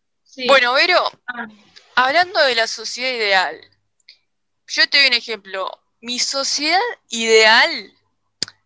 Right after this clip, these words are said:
Speaker 2: obviamente hay muchos ámbitos para hablar, tenés lo gastronómico, lo humano, lo, lo todo.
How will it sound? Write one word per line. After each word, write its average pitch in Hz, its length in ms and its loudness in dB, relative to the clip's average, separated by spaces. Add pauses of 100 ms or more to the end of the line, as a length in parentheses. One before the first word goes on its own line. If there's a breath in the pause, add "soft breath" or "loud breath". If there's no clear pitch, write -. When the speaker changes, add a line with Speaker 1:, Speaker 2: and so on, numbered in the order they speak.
(500)
Speaker 2:
obviamente 294 800 4
hay 233 160 2
muchos 233 380 -4
ámbitos 226 600 0
para 196 220 0
hablar, 202 320 0
tenés 202 260 -6
lo 220 100 -2
gastronómico, 220 1160 -2
lo 185 240 -2
humano, 208 880 -2
lo, 160 300 -10
lo 170 240 -18
todo. 196 560 2